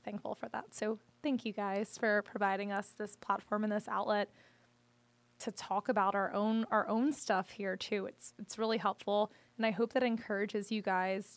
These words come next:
to want to talk about your mental health and what you're going through with others, because, you know, if anything, even if it doesn't directly help anybody else, it's a release.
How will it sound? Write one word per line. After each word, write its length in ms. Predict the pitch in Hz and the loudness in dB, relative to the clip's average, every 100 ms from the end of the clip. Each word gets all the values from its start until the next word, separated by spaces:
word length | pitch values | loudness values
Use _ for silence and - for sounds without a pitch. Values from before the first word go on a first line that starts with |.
| - | -2
to 260 | 190 202 - - _ _ - | -2 -2 -6 -20 _ _ -4
want 200 | 226 247 | 2 2
to 80 | 240 | 0
talk 260 | - 220 - | 2 0 2
about 400 | 208 202 202 - _ - | 2 4 4 2 _ -10
your 180 | 220 220 | 0 2
mental 320 | 214 214 214 | 2 2 0
health 360 | 202 214 202 196 | 2 4 4 2
and 140 | 208 208 | 0 0
what 120 | 196 | 0
you're 100 | 220 | 0
going 280 | 214 196 208 | 0 -2 -4
through 480 | - 208 196 202 190 | -4 -4 -4 -4 -6
with 120 | 202 | -4
others, 400 | 202 196 190 202 | -2 -2 -4 -6
because, 560 | - - 202 190 196 - - _ _ | -8 -8 -6 -4 -6 -8 -12 _ _
you 100 | 240 | 0
know, 200 | 233 226 | 2 4
if 160 | 220 220 | 2 -2
anything, 580 | 208 220 226 240 240 247 | -2 -2 0 2 2 2
even 260 | 214 202 | 0 -4
if 80 | 214 | -2
it 80 | 226 | -2
doesn't 300 | 208 208 220 _ _ _ - | -2 -4 -10 _ _ _ -12
directly 360 | - 202 214 208 | -4 -2 0 -2
help 220 | 190 196 | 0 0
anybody 320 | 220 220 233 | 0 2 4
else, 220 | 233 233 - | 4 2 -2
it's 160 | 208 | -4
a 60 | 208 | -2
release. 580 | 208 196 202 - - | -2 -6 -8 -10 -12